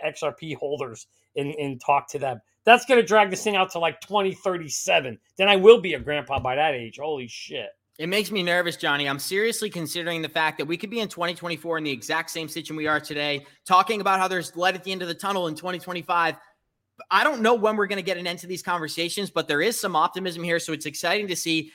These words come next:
Speaker 2: And it's actually exciting to see that regular investors like us are getting more informed about how nefarious the S E C is. We showed an article last week talking about how Gary Gensler,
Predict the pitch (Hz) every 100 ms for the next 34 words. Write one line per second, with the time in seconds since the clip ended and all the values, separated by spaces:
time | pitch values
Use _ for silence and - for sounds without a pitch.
0 | _ 180 196 226 269 - 330 - 254 240
1 | 202 226 190 151 156 208 277 226 156 190
2 | - 175 165 143 160 180 160 175 180 151
3 | 170 247 220 - 190 196 156 147 165 226
4 | 240 185 190 180 - 165 156 131 - 233
5 | 147 110 - _ _ 156 262 - 254 214
6 | 170 180 190 170 156 226 - 185 180 196
7 | 202 202 185 175 180 151 170 226 254 190
8 | 190 165 180